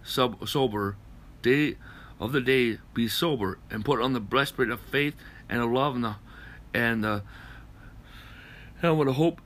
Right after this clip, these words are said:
of salvation. For God did not appoint us to wrath, but obtain salvation through Jesus Christ, who died for us, and whether we wake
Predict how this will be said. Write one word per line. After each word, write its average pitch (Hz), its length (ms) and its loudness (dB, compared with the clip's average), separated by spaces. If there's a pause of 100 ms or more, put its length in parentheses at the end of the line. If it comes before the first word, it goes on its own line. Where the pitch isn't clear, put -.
of 123 320 0
salvation. 123 520 2 (280)
For 117 100 -2
God 143 280 2
did 143 120 2
not 143 320 4
appoint 135 380 0
us 147 220 0 (220)
to 120 100 0
wrath, 131 320 4
but 123 120 0
obtain 147 460 -2 (260)
salvation 135 520 2
through 131 460 4 (540)
Jesus 123 300 2
Christ, 107 320 -6 (1200)
who 185 420 2 (580)
died 151 480 4
for 135 300 2
us, 107 340 -6
and 117 100 2
whether 147 280 4
we 156 560 0
wake 147 420 0